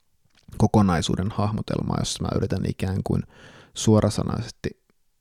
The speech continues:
selittää, missä on, mistä on kyse, ja kirjoittaa rakenteen auki. Ja koska se sellainen kirjoittamisen tapa vie huomio-,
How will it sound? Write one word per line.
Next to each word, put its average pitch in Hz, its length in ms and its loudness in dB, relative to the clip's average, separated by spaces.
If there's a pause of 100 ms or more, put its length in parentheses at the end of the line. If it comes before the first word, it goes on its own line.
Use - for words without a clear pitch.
(720)
selittää, - 580 -4
missä 71 420 -2
on, 71 140 -2 (280)
mistä - 260 0
on 101 100 0
kyse, 104 320 0
ja 95 220 2 (300)
kirjoittaa 110 500 2
rakenteen - 640 4 (120)
auki. - 440 0 (1200)
Ja 101 380 4 (240)
koska - 300 2
se 107 240 4 (1300)
sellainen 113 380 4
kirjoittamisen 110 640 4
tapa 104 340 2
vie 107 140 4
huomio-, 104 880 4